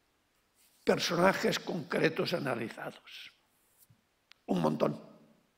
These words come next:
Yo no sé si lo digo de verdad, cómo ha podido analizar tantas personalidades. Santo Tomás de Villanueva,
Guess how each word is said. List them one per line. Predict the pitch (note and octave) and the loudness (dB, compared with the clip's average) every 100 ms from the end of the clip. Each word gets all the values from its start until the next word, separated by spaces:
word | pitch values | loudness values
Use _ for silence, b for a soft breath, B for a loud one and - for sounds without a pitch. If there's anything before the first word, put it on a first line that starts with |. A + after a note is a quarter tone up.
| _ _ b b b _ | _ _ b b b _
Yo | - D#3 | 2 2
no | D3+ C#3 | 4 -2
sé | - E3 | -4 -4
si | - | -4
lo | - - | -4 0
digo | D#3+ D3+ | 2 4
de | D3 | 4
verdad, | D3+ D3 - - - - _ | 4 2 -2 -6 -20 -20 _
cómo | - F3+ E3 | -2 2 4
ha | D3+ | 6
podido | - E3 D#3+ E3 | 8 8 6 4
analizar | - C3+ C3+ - F3 D3+ - | 2 0 -2 0 0 0 -4
tantas | - D3 - - | -2 -2 -2 -4
personalidades. | - F3 - E3+ - D3 - - A3+ - - b b b b b | -4 -6 -6 -6 -2 4 4 2 -6 -14 -20 b b b b b
Santo | - G#3 F3 - | 0 0 2 0
Tomás | - D3 D3+ - | 0 2 2 2
de | - | 2
Villanueva, | - - E3 - - G3+ - - | 4 4 4 2 2 0 0 -4